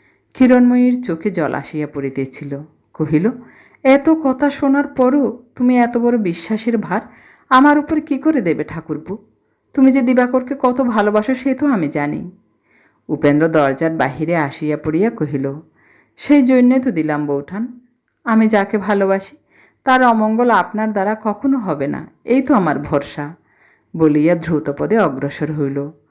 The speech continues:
কিরণময়ী অন্ধকার গলির মধ্যে মুখ বাড়াইয়া উচ্চকণ্ঠে জিজ্ঞাসা করিল, "আরেকটা কথা বলে যাও ঠাকুরপো, সতীশ কি কলকাতায় নেই?" উপেন্দ্র দূর হইতেই জবাব দিল, "না।"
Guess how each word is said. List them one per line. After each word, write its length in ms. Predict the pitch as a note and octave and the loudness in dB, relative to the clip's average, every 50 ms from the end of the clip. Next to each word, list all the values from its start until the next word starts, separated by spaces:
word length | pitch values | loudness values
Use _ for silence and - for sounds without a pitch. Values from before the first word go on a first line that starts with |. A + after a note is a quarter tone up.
| _ _ _ _ _ _ _ _ - | _ _ _ _ _ _ _ _ 0
কিরণময়ী 500 | - C4 B3+ B3+ B3 B3 B3 B3 B3 A#3+ | 2 4 4 6 6 6 4 4 4 2
অন্ধকার 580 | A#3 G3 E3+ E3 D#3+ D#3+ D#3 D#3+ F#3 F3+ F#3 F3+ | 2 0 0 0 -2 -2 -2 -2 -2 -4 -4 -2
গলির 360 | E3+ D3 C3+ C#3+ D#3+ E3+ F3 | -2 -4 -2 -2 -2 -4 -4
মধ্যে 320 | E3+ D3 C3 C3+ - E3 | -4 -4 -4 -4 -4 -4
মুখ 320 | E3+ D#3+ C#3+ B2 B2 - - | -2 -2 -2 -2 -4 -4 -2
বাড়াইয়া 400 | C3+ C3+ C3+ C3+ D3+ G3 B3+ - - _ _ - | 0 0 2 0 0 -2 -4 -8 -12 _ _ -4
উচ্চকণ্ঠে 640 | B3 B3 B3 - C#4 C4 C4 B3+ B3+ B3 D4 E4 | -2 -2 -2 -2 -2 0 2 2 2 2 2 0
জিজ্ঞাসা 480 | - - D#3 - - C#3 C3+ - D3+ C3+ | -2 -4 -6 -6 -8 -8 -8 -8 -8 -8
করিল, 360 | - D3 C#3 C#3 C3+ C3+ - F3+ - _ _ _ _ _ _ _ _ _ - | -6 -6 -6 -4 -4 -6 -8 -10 -14 _ _ _ _ _ _ _ _ _ 0
"আরেকটা 400 | - B3 B3+ C4+ C#4 C#4 - D#4+ D#4+ | 2 2 2 2 0 -2 -4 -2 0
কথা 200 | D4+ C#4+ D4+ D4 | 0 0 2 2
বলে 260 | C4+ C4+ C4 C4+ C#4 C4 | 2 2 2 2 2 0
যাও 200 | C4+ A#3+ G3 - - | 0 0 0 0 -2
ঠাকুরপো, 600 | F3 F3 - F3 D#3+ E3+ A3 C#4+ F#4+ - - _ _ _ _ _ _ _ _ _ _ | -6 -8 -8 -8 -8 -6 -6 -8 -8 -8 -12 _ _ _ _ _ _ _ _ _ _
সতীশ 400 | - - - A#3 A#3 D4+ - - | -4 0 2 4 4 2 2 2
কি 120 | - D#4 | 0 0
কলকাতায় 560 | D#4 D#4 C#4 C4+ C4+ C4 C#4 C4+ D4 D4 D4+ D4 | 2 4 4 2 2 0 -2 0 0 2 2 4
নেই?" 440 | C#4+ D#4 E4 D4+ A#3+ - - - - _ _ _ _ _ _ _ _ _ _ _ _ - | 2 2 2 0 -2 -4 -6 -12 -20 _ _ _ _ _ _ _ _ _ _ _ _ -8
উপেন্দ্র 400 | B3+ B3 B3+ C4+ C4 C4 D4 C#4 | -6 0 2 2 4 4 4 4
দূর 240 | A3 G3+ F#3+ F#3+ | 4 2 2 2
হইতেই 300 | G3+ G3+ A3 A3 C#4 D4+ | 0 0 -2 0 0 0
জবাব 360 | C#4+ A#3 F#3+ D3+ C#3+ C3 C3+ C#3 | 2 2 0 0 0 -2 -4 -4
দিল, 340 | C#3+ C#3+ C#3+ C#3+ C#3+ D3 D3+ _ _ _ - B3+ | -6 -6 -6 -6 -8 -10 -12 _ _ _ -6 -2
"না।" 520 | B3 C4 C4+ C4 A#3 F#3+ D#3+ D3+ E3 | 0 2 4 4 2 2 0 -4 -8